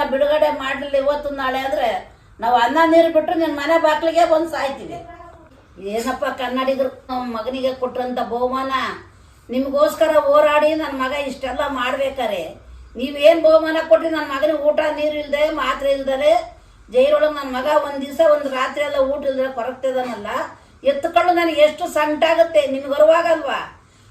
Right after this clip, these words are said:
ಬೇಗ ನೀವು ಹೋರಾಡಿ ನನ್ ಮಗನ ಬಿಡಿಸಿ ಈಚೆಗೆ ತಗೊಂಬನ್ನಿ. ನನ್ ಮಗ ಬರೋವರೆಗೂ ನಾವು ಅನ್ನ ನೀರು ಏನು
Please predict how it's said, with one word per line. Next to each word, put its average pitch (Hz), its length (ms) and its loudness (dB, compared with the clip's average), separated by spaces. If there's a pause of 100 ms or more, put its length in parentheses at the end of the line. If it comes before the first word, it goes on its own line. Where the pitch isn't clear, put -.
(140)
ಬೇಗ 311 400 6
ನೀವು 330 260 2
ಹೋರಾಡಿ 339 540 6
ನನ್ 339 220 -2
ಮಗನ 339 360 0
ಬಿಡಿಸಿ 330 260 -6
ಈಚೆಗೆ 320 420 -8
ತಗೊಂಬನ್ನಿ. 285 560 -6 (680)
ನನ್ 220 180 -10
ಮಗ 269 160 -6 (120)
ಬರೋವರೆಗೂ 320 540 6
ನಾವು 311 200 2
ಅನ್ನ 294 300 -2
ನೀರು 320 260 4 (140)
ಏನು 330 140 6